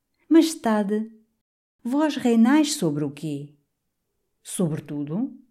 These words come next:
respondeu o rei com naturalidade. "Sobre tudo?" O rei fez um gesto discreto que abarcou o seu planeta,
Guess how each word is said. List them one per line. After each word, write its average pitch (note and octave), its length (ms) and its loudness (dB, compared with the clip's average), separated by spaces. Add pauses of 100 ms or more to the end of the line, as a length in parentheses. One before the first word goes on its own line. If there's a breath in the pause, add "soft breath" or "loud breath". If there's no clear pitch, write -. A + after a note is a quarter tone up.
respondeu E3+ 560 -2
o D#3 80 -2
rei D#3+ 420 -4
com D3 180 -8
naturalidade. D3+ 880 -4 (720)
"Sobre G3+ 360 -2
tudo?" E3 600 -4 (1040)
O C4+ 80 2
rei D4 220 2
fez F#3+ 220 -4
um D#3+ 120 0
gesto F3 420 -6
discreto E3+ 640 -6
que D3 140 -6
abarcou A3 420 -2
o G#3+ 60 -2
seu D3+ 180 -8
planeta, D3+ 720 -4